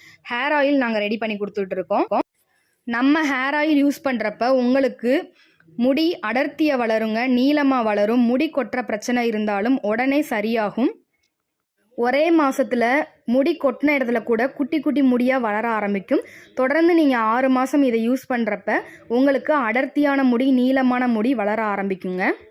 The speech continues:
இது சின்னவங்கள்ல இருந்து பெரியவங்க வரைக்கும் யார் வேணா யூஸ் பண்ணலாம். முடி ஷைனிங் ஆகுங்க. நிறைய பேருக்கு முடி சிக்கு விழுந்துக்கிட்டே இருக்கும், அதனாலேயே நிறைய முடி கொட்டுங்க. இந்த எண்ணெய் நீங்க யூஸ் பண்றப்ப உங்களுக்கு முடி கொட்டுற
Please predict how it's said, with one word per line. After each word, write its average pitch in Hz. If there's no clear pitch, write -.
இது 262
சின்னவங்கள்ல 302
இருந்து 233
பெரியவங்க 269
வரைக்கும் 226
யார் 233
வேணா 247
யூஸ் 233
பண்ணலாம். 196
முடி 302
ஷைனிங் 277
ஆகுங்க. 220
நிறைய 262
பேருக்கு 277
முடி 247
சிக்கு 302
விழுந்துக்கிட்டே 254
இருக்கும், 247
அதனாலேயே 269
நிறைய 269
முடி 254
கொட்டுங்க. 233
இந்த 254
எண்ணெய் 269
நீங்க 247
யூஸ் 247
பண்றப்ப 220
உங்களுக்கு 226
முடி 247
கொட்டுற 214